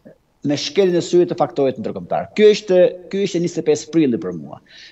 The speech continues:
Pastaj, e, ngjarja që rrodhën pas njëzet e pesë prillit, me, me shpalljen në ngradët të Sali Berishës, kur një gjë pak a shumë ishte paralajmëruar para dy vjetësh, ishin qartësisht, e, në efektin e kapjes së kryetarit të opozitës.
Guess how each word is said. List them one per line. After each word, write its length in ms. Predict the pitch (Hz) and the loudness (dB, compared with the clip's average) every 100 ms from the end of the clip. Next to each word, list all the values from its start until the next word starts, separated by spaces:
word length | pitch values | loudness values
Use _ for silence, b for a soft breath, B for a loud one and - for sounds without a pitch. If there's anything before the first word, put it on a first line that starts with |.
| B | B
Pastaj, 380 | 190 190 240 233 233 | 0 4 4 4 2
e, 220 | - 156 143 139 | 0 2 2 0
ngjarja 340 | 135 262 254 240 | 0 2 2 -2
që 80 | 220 | -4
rrodhën 260 | 220 180 | -6 -6
pas 160 | - 214 | -6 -6
njëzet 160 | 175 160 | -8 -8
e 40 | 160 | -6
pesë 240 | 147 - | -6 -6
prillit, 260 | 151 120 104 110 - | -6 -6 -8 -10 -2
me, 200 | 143 143 139 - - - | 2 4 4 0 -14 -4
me 120 | 135 - | -4 -4
shpalljen 460 | - 240 226 185 | -2 0 2 0
në 80 | 160 | -2
ngradët 320 | 151 185 165 | 2 4 2
të 80 | 143 | 0
Sali 240 | - 139 127 | -6 -6 -2
Berishës, 460 | 127 127 - 113 | -4 -4 -8 -14
kur 160 | - 127 | -6 -4
një 80 | 135 | -2
gjë 100 | 151 | -2
pak 160 | 156 143 | 0 0
a 60 | 143 | 0
shumë 180 | 151 139 | -2 -4
ishte 120 | - | 0
paralajmëruar 640 | 131 131 131 139 147 123 | 2 2 2 2 2 2
para 200 | 127 123 | 2 2
dy 180 | 110 135 | 0 -6
vjetësh, 320 | 120 85 - - _ _ _ _ _ - 190 | -6 -8 -12 -20 _ _ _ _ _ -6 -6
ishin 220 | 175 185 | -4 -6
qartësisht, 720 | - 233 - - 208 - - | -2 -2 -2 -8 -8 -8 -4
e, 80 | 185 180 180 175 175 - - _ _ _ - | 0 2 2 0 -2 -10 -20 _ _ _ -8
në 140 | 170 180 - | -6 -6 -4
efektin 520 | 160 - 196 202 190 - | -4 -2 -4 -4 -8 -4
e 140 | 151 - | -4 2
kapjes 380 | 185 214 180 - | 0 0 -4 -10
së 80 | 156 | -8
kryetarit 380 | 147 139 127 117 | -4 0 0 -2
të 80 | |
opozitës. 500 | 92 98 80 - - | -10 -12 -18 -20 -20